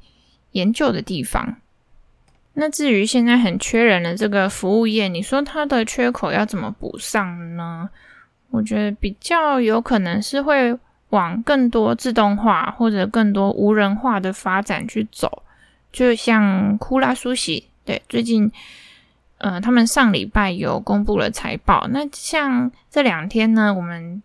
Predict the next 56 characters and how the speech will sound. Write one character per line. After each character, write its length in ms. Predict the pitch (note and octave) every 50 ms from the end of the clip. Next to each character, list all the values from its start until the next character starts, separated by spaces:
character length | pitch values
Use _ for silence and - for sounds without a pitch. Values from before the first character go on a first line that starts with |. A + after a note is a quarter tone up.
| _
周 160 | - - A3+ A#3
报 340 | - B3+ A#3+ G#3 F#3+ F#3
群 240 | F#3 - - F#3+ G3
组 140 | G#3 G#3+ G3
里 80 | - -
面 140 | F#3+ G#3+ G#3+
讨 160 | - - -
论， 180 | A3 A3 G#3+ G3
我 60 | F3+
才 160 | - F#3 F3+
知 80 | F#3+ G#3
道 140 | G#3+ G#3+
说， 220 | A3 - A#3 A3+ A#3 -
哦， 120 | A#3 G#3+
原 160 | G3+ G3+ G#3
来 60 | A3
他 120 | A3+ B3 C#4
们 220 | C#4 B3+ A3+ G#3+ A#3+ - - - - _ _ _ -
也 120 | F#3+ F#3
是 200 | F#3+ - - C4
有 140 | B3 F#3+ - -
透 200 | - - B3 A3
过， 460 | G#3 - A3 G#3 F#3+ E3+ E3+ E3+ F#3 A#3+ - _ _ _ _ _ _ _ _ _ _ _ _
诶， 580 | - F#3 E3+ C#3 - - - - - - A#3 - _ _ _ _ _
送 300 | - - D4 B3 G#3 G3+
餐 220 | - A3 G#3 G#3
机 160 | G#3+ - G#3+ G#3+
器 220 | - - A3+ G#3
人， 320 | - - - - - A3+ - _ _ _ _
然 120 | - B3 G3
后 260 | G3+ G3 F3+ F3 F3+
稍 240 | F#3 - A3 A3 A3+
微 160 | G#3+ F#3+ F#3
拉 220 | F#3+ G#3+ A3 A3
高 180 | A3 - A#3 A#3+
了 80 | A3+ G3+
一 60 | G3+
些 140 | G#3 - G3
他 80 | G#3
们 160 | G#3+ G#3+ G3+ F#3
的 160 | F3+ E3 D#3+
毛 220 | E3 E3 E3 F3+
利， 240 | G#3 C4+ B3 G3 E3+
来 180 | E3 E3 E3 F#3
对 180 | - B3 A3
抗 260 | G#3 - A3+ G#3+ - - - - - - - _ _ _ _ _ _
原 240 | F#3 F#3+ G3 A3+
物 120 | B3+ B3+ A#3
料 240 | A#3 A#3 G#3 F#3 F#3+
成 220 | - F#3+ F3+ F3+
本 200 | G3 - - -
上 280 | G#3 - G#3+ F#3 - -
涨 180 | - - -
的 80 | G3 -
问 240 | - G#3+ - A3+ G#3+
题。 300 | - - - - -